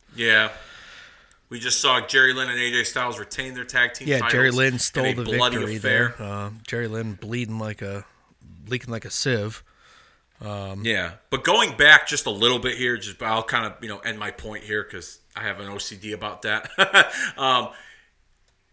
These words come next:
Speaker 1: T N A was on, a, on, I thought was on a good path in, like, two thousand six and even two thousand and seven. They were, they were doing monthly p-, monthly pay-per-views outside of Orlando in smaller venues. The crowds were hotter.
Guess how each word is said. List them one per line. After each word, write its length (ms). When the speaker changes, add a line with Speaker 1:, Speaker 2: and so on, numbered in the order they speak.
Speaker 1:
T 180
N 60
A 100
was 160
on, 140
a, 40
on, 340
I 80
thought 240
was 100
on 140
a 20
good 260
path 460
in, 300
like, 240
two 120
thousand 400
six 480
and 80
even 200
two 160
thousand 380
and 80
seven. 500
They 100
were, 280
they 120
were 160
doing 300
monthly 380
p-, 200
monthly 240
pay-per-views 560
outside 520
of 100
Orlando 680
in 100
smaller 500
venues. 640
The 80
crowds 500
were 120
hotter. 720